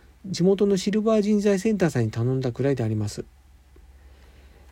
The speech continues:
ただですね、それまで住んでいて、こう、祖父母の時代からの、こう、ものがですね、たくさん残ったままとなっておりまして、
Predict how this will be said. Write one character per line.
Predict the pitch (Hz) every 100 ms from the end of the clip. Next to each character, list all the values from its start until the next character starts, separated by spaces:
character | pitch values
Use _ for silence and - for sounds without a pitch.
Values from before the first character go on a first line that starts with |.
| - -
た | -
だ | 214 170 135
で | 123
す | 120 139
ね、 | 131 104
そ | -
れ | 175 226
ま | 247 247
で | 202 170 147 139
住 | 127 180
ん | 185 170
で | 139
い | 127 123 - - - -
て、 | 139 135 127 -
こ | 139 123
う、 | - - - -
祖 | - 208 233
父 | - -
母 | 330
の | 180
時 | 143 143
代 | 147 147
か | 165
ら | 156
の、 | 143 143 131 113 -
こ | - 131 127
う、 |
も | 127 151
の | 196
が | 156
で | 113
す | -
ね、 | 117
た | - 120
く | -
さ | - 233 233
ん | 226
残 | 220 233
っ |
た | 233 160
ま | 139
ま | 143 147
と | 139
な | 127
っ |
て | 123 127
お |
り | 120
ま | 117
し | -
て、 | 143 123